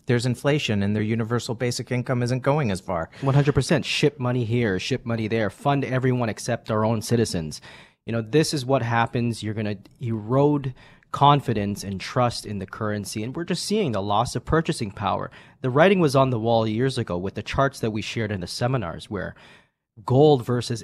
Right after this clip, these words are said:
Speaker 2: every single basket of currency is up almost average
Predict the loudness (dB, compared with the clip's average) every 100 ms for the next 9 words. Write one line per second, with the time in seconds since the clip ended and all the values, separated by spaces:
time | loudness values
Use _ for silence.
0 | -4 -4 -2 -2 -2 0 0 0 -2 -2
1 | -2 -2 -4 -6 -4 0 0 -2 -4 -6
2 | -4 -4 -4 -2 -2 -2 -4 -4 -2 0
3 | -2